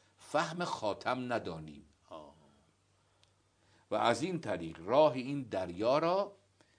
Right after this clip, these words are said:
به دریاهای دیگر بگشاییم. می‌خوای ببینیم خاتمیت معناش چی چیه؟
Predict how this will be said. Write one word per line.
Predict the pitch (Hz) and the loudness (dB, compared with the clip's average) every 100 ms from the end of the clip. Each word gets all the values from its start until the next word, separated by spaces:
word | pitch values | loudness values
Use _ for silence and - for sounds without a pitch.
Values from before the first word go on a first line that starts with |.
| _ | _
به | - | -6
دریاهای | 107 113 110 98 107 98 104 104 | 0 4 4 2 0 2 2 0
دیگر | 90 95 123 135 | -2 -4 0 0
بگشاییم. | 104 85 78 - 78 78 76 80 85 90 98 - _ _ _ _ _ _ _ _ _ | -2 -8 -8 -12 -14 -14 -16 -20 -20 -20 -20 -20 _ _ _ _ _ _ _ _ _
می‌خوای | - 101 | -12 -6
ببینیم | 131 185 | -4 -2
خاتمیت | - - 113 104 101 101 95 | -6 -4 -2 0 -2 -4 -4
معناش | 90 92 90 | -4 -8 -8
چی | - | -10
چیه؟ | - 90 87 82 82 | -10 -8 -10 -10 -14